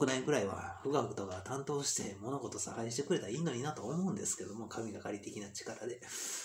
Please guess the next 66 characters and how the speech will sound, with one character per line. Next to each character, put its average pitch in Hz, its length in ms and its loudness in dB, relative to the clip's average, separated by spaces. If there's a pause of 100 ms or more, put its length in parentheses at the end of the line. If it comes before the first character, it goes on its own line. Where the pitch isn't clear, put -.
(160)
国 92 160 -6
会 113 160 2
議 123 80 4
員 117 100 0
の 101 60 -4
方 107 180 -4
た 101 100 -2
ち - 140 -6
も 95 540 -8 (240)
そ 110 180 -2
の 113 80 -6
辺 113 420 -4
協 127 120 6
力 104 200 -6
し - 60 -2
て 127 80 2
い 120 100 -2
た - 160 -6
だ 127 40 -2
き - 100 -10
た 104 100 -2
い 110 60 -4
な 120 140 -2
と 104 80 -6
い 95 100 -4
う 95 60 -6
部 117 120 0
分 104 140 -2
が 95 120 -6
あ 104 40 -6
る 110 100 -6
ん 98 60 -8
で 92 80 -10
す - 100 -2
け 104 100 -4
ど 98 100 -4
も、 101 180 -4 (340)
ま 151 60 0
あ、 - 40 0
話 208 280 8
が 101 80 4
だ 113 100 2
い 131 60 4
ぶ 127 140 0
そ 101 140 -2
れ 101 60 -4
て 101 80 -4
し - 120 -2
ま 123 100 -2
い - 20 -2
ま 120 120 -2
し - 60 0
た 101 60 -2
け 101 100 -2
ど 101 80 -2
も、 95 180 -4
そ - 160 2
れ - 60 2
が 196 60 -4 (120)
ね、 - 160 -10 (320)
頭 165 260 0
の 107 80 -4
中 110 160 -2
で 95 160 -4
そ 104 180 -2
の、 95 280 -6